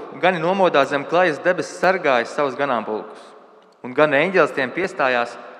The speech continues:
kunga godība viņus apmirdzēja, un tie ļoti izbijās. Eņģelis tiem sacīja: "Nebīsties! Redzat, es jums pasludinu lielu prieku, kas būs visiem ļaudīm, jo jums šodien Dāvida pilsētā ir dzimis pestītājs, kas ir Kristus,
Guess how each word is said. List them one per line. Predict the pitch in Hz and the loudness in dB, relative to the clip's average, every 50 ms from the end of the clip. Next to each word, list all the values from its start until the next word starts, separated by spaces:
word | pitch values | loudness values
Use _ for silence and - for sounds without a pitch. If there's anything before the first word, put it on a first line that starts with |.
| - - - - - - - _ _ | -20 -20 -20 -20 -20 -20 -20 _ _
kunga | - 185 170 151 151 | -10 -8 -8 -2 0
godība | 180 185 - 151 143 127 127 131 | 0 0 0 -2 -4 -4 -6 -8
viņus | 135 139 127 - - | -10 -10 -6 -4 -2
apmirdzēja, | 170 175 180 147 131 123 131 131 131 | -2 -2 -2 -4 -2 -2 0 0 0
un | 131 131 | -2 -2
tie | 135 151 151 | -2 -2 -2
ļoti | 147 160 196 180 - - 185 | 0 0 0 0 0 -2 -6
izbijās. | 165 139 131 117 104 92 82 - - - - - - - - - - - _ _ _ _ _ _ _ _ _ - | -6 -6 -4 -4 -4 -4 -6 -10 -14 -18 -20 -20 -20 -20 -20 -20 -20 -20 _ _ _ _ _ _ _ _ _ -8
Eņģelis | 123 143 160 160 156 131 - | -6 -4 0 0 0 0 0
tiem | 147 135 131 | -4 -6 -2
sacīja: | - 156 156 - - 170 147 131 - - - - - - - - - - - - | -2 -2 -2 0 -2 -4 -4 -4 -6 -10 -16 -18 -20 -20 -20 -20 -20 -18 -6 -4
"Nebīsties! | 175 202 185 156 113 - - 113 104 - - 98 - - - - - - - - _ _ _ _ - | -2 -2 -2 -2 -4 -6 -6 -8 -8 -8 -10 -12 -14 -16 -20 -20 -20 -20 -20 -20 _ _ _ _ -4
Redzat, | 127 147 143 - - | -4 -4 -4 0 0
es | 156 156 - | 0 0 0
jums | 170 151 - | -4 -4 2
pasludinu | - 165 202 - 170 156 151 147 143 139 | 2 2 2 2 -2 -4 -4 -4 -2 0
lielu | 147 160 185 196 185 | 0 2 2 0 0
prieku, | - 170 180 214 196 - - - - | -2 -2 0 0 0 0 0 -4 -6
kas | 160 160 - | -8 -8 -6
būs | 127 143 147 143 - | -6 -8 -6 -6 -6
visiem | 180 214 - 190 165 143 143 | -8 -6 -4 -2 -2 0 2
ļaudīm, | 160 180 165 151 131 110 98 92 92 - - - - - - - - - - - _ _ _ _ _ _ _ _ | 2 2 2 2 0 -6 -8 -10 -12 -16 -18 -20 -20 -20 -20 -20 -20 -20 -20 -20 _ _ _ _ _ _ _ _
jo | - 127 | -6 -2
jums | 131 165 190 190 - | -2 -2 -2 -2 -4
šodien | - 170 139 139 127 120 | -6 -4 -2 -2 -2 -2
Dāvida | 120 127 143 160 160 - - | 0 2 2 2 0 -2 -4
pilsētā | 175 180 175 - 175 156 151 - 143 135 127 | -4 -4 0 2 2 2 2 2 2 2 0
ir | 123 | 0
dzimis | 127 147 160 156 - | -2 -6 -8 -8 -8
pestītājs, | - - 151 - - - 131 113 - 104 98 98 - - | -4 -4 -4 -4 -4 -6 -8 -6 -4 -4 -6 -6 -6 -8
kas | - 135 - - | -10 -10 -8 -8
ir | 135 - - | -10 -12 -10
Kristus, | - 131 139 170 180 - - - 110 - - - | -10 -10 -8 -8 -10 -12 -16 -18 -18 -18 -20 -20